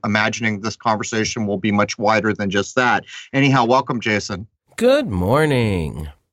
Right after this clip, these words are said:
Speaker 1: All right, man. What do we have for the intro here, Jason? Uh, we just did a show yesterday. We should probably mention that.
Speaker 2: Right. That should be being released any day now and will almost certainly be up by the time this episode is released on our normal Thursday days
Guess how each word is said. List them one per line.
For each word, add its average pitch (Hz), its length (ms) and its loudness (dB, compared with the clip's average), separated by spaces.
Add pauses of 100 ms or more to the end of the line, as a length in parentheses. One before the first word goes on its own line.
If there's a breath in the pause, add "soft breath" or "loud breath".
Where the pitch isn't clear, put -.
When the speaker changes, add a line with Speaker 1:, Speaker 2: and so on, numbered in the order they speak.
(140)
Speaker 1:
All 156 200 2
right, 139 260 4
man. 127 240 0
What 139 100 -2
do 156 80 -2
we 147 140 -2
have 156 360 0
for 139 120 0
the 127 160 2
intro 123 340 0
here, 104 180 0
Jason? 104 600 0
Uh, 101 320 0
we 110 140 4
just 139 280 0
did 135 200 2
a 135 40 2
show 123 260 2
yesterday. 117 540 2
We 110 280 -6
should - 160 -20
probably 117 260 2
mention 110 360 -2
that. 95 300 -2 (300)
Speaker 2:
Right. 131 320 2
That 120 140 -2
should - 180 -4
be 117 80 -2
being 113 300 0
released 107 320 -2
any 107 180 -2
day 104 240 0
now 107 320 4
and 98 100 2
will 90 120 2
almost 92 320 -2
certainly 98 300 0
be 95 180 -4
up 95 120 -4
by 98 100 -2
the 90 100 -6
time 98 260 -2
this 92 160 -4
episode 101 340 -4
is 87 140 -8
released 92 460 -4
on 87 320 -2
our 85 420 -6 (400 loud breath)
normal 95 320 2
Thursday 101 540 0
days 113 580 -2